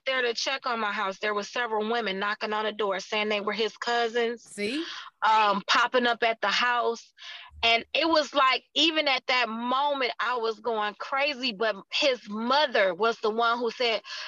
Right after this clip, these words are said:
Speaker 1: "My brother's children, all these are my brother's children." And I think about that now because she told me that the young girl that was in the bed on the picture was her brother's child.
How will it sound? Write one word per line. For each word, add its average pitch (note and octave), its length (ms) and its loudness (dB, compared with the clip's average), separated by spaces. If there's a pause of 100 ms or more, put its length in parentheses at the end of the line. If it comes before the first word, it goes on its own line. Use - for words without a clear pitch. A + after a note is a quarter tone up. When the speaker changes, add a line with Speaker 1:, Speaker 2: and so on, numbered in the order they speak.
(160)
Speaker 1:
"My D#4 240 4
brother's D4+ 480 4
children, A#3+ 520 2 (160)
all D#4 220 0
these D#4 240 -2
are C#4 160 0
my C4+ 220 -2
brother's B3+ 360 -2 (380)
children." G#3+ 380 -2 (500)
And D#4+ 100 2
I E4+ 120 4 (160)
think G#4 220 2 (120)
about E4+ 360 2
that C#4+ 260 2
now A#3+ 760 0 (160)
because C#4+ 440 -2
she D#4 220 -4
told C#4 320 -2
me C#4 180 -4
that A#3+ 160 -2
the A3 100 -2
young C4 320 -2
girl C4 240 0
that A#3 140 -2
was G#3 200 -4
in C4+ 180 -2
the B3 60 -4
bed C4 340 0
on C4 140 -2
the A#3 60 -6
picture C#4 360 -4
was C4 160 -2
her D4 120 0
brother's B3 300 -4
child. C#4 460 -2